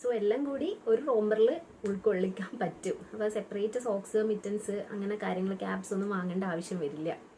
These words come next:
പിന്നെ നമ്മൾ വെറ്റ് വൈപ്സ് കൂടി വാങ്ങിച്ചിട്ടുണ്ടായിരുന്നു. ഫസ്റ്റിന് നമ്മൾ, ആ, വാവ, ആ, പി ഒക്കെ പോകുന്ന സമയത്ത് അല്ലെങ്കിൽ സ്റ്റൂളൊക്കെ പാസ് ചെയ്യുന്ന സമയത്ത് ഒരു ബ്ലാക്ക് കളർ സ്റ്റൂളൊക്കെ ആണല്ലോ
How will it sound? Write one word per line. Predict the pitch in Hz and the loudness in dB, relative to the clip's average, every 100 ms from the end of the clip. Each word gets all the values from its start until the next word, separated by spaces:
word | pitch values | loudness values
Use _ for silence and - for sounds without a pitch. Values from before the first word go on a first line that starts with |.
| - _ _ _ _ | -20 _ _ _ _
പിന്നെ | 277 320 | -8 -4
നമ്മൾ | 285 285 | -2 2
വെറ്റ് | 220 196 | 2 2
വൈപ്സ് | 220 220 277 | 2 2 0
കൂടി | 269 269 | 0 2
വാങ്ങിച്ചിട്ടുണ്ടായിരുന്നു. | 247 190 185 - 202 165 165 175 185 | 4 2 0 0 0 0 -2 -4 -6
ഫസ്റ്റിന് | 196 196 - 233 | -4 -4 0 -2
നമ്മൾ, | 247 233 240 | 0 -2 0
ആ, | 247 - 220 214 | 0 -2 -2 0
വാവ, | 214 202 208 220 226 - - - _ _ _ _ _ _ _ 208 | 0 0 -2 -2 -4 -10 -20 -20 _ _ _ _ _ _ _ -12
ആ, | 202 | -8
പി | 190 208 214 | -6 2 4
ഒക്കെ | 220 | 4
പോകുന്ന | 202 196 185 | 2 0 0
സമയത്ത് | 196 180 180 175 180 | 0 0 -2 -2 -2
അല്ലെങ്കിൽ | 180 175 180 185 | 0 0 0 0
സ്റ്റൂളൊക്കെ | 202 208 208 196 226 | 0 2 2 4 0
പാസ് | 202 180 185 | -2 -2 0
ചെയ്യുന്ന | 185 196 | 0 0
സമയത്ത് | 208 190 175 180 - 208 247 - - - - | -2 -4 -4 -6 -4 -4 -4 -12 -18 -8 0
ഒരു | 240 | 4
ബ്ലാക്ക് | 226 202 196 | 4 2 2
കളർ | 220 226 | 2 2
സ്റ്റൂളൊക്കെ | - 220 202 214 | 4 4 4 2
ആണല്ലോ | 202 190 180 175 175 | 2 2 0 0 -2